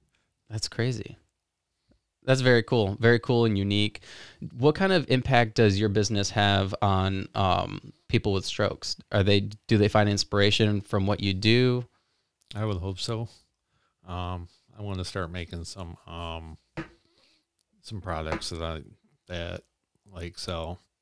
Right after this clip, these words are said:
Speaker 2: I'll have stroke awareness products, uh, special cutting boards, and I'll be donating part of that money into the, uh, Mary Free Bed.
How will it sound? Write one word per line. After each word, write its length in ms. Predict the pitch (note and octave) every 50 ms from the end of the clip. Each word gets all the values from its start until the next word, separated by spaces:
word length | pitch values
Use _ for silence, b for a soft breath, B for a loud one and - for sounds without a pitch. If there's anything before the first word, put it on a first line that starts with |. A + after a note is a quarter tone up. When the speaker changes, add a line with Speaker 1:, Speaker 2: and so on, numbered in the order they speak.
| _ _ _ -
Speaker 2:
I'll 80 | - E2
have 160 | D#2 F2+ E2
stroke 280 | - - - F2 D#2 D#2
awareness 400 | D#2+ D#2+ E2+ D#2 D2+ D#2 D#2+ -
products, 600 | - - F#2 D2 D2 D#2 D#2 D#2 - - - - _ _ _ _ _ _ _ _ _ _ _ _ _ _ _ _ _ _ F#2
uh, 220 | F2+ E2+ E2 E2
special 380 | - - - F#2 F#2 - F#2+ F#2+
cutting 340 | - - F2+ E2+ E2 E2 D#2
boards, 280 | E2+ E2+ D#2+ D2+ E2+
and 80 | E2 D#2+
I'll 80 | D#2+
be 120 | D#2 D#2+ D#2+
donating 580 | D#2+ D#2 D2+ D2+ D2+ D2+ D2+ D#2 D#2 D2+ C#2+ - _ _ -
part 140 | E2 D#2+
of 60 | D#2 D2+
that 180 | D#2 E2+ -
money 260 | F2 D#2+ D2+ D2+ D2+ D2 D2+
into 340 | C#2+ _ _ - E2+ D#2
the, 220 | D#2 D#2+ D2+ D2+ D#2
uh, 200 | D2+ D2+ D2 C2+ - _ _ _ _ _ _ _ _ _ -
Mary 260 | G#2 F2 E2 E2+ D#2+
Free 220 | - - E2 E2
Bed. 240 | E2+ E2+ E2+ E2